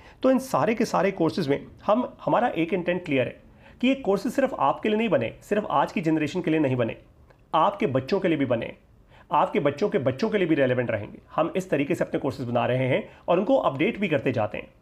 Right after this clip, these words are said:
तो अब आप तुरंत एमबीए प्लस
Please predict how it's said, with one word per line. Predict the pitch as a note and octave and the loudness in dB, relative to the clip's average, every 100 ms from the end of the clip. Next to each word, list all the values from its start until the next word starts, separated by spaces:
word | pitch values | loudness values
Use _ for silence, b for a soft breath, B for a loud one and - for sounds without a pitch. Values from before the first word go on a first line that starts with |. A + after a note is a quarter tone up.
| _ _ _ _ _ b - | _ _ _ _ _ b -4
तो | D#3+ | 0
अब | D3 D3+ | 2 2
आप | D3 - | 2 2
तुरंत | D3+ G3 - - _ _ _ _ _ _ - | 2 2 -2 -12 _ _ _ _ _ _ 0
एमबीए | C#3+ D3 | 2 2
प्लस | D#3+ D3 B2+ - | 2 2 0 -8